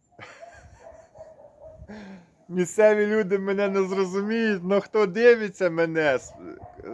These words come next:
спостерігає за мною і знає мене особисто, люди знають, що я порядна людина. Порядна людина. Ну, що,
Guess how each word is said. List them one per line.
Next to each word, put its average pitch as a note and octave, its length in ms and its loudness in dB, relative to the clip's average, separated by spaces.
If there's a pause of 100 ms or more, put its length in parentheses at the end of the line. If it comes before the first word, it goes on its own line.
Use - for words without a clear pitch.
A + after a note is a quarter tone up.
(140)
спостерігає F#3+ 920 2
за D3 180 -2
мною D3 340 -2
і D#3 60 2
знає E3+ 600 0 (100)
мене E3+ 320 2
особисто, D#3 840 -2 (240)
люди D#3+ 320 -4
знають, C#3+ 440 0
що B2+ 140 -10
я B2 300 0 (500)
порядна C#3 420 -2
людина. C3+ 500 -4 (1900)
Порядна C3 380 0
людина. G2+ 460 -12 (120)
Ну, F#3 120 -12
що, C#3+ 480 -6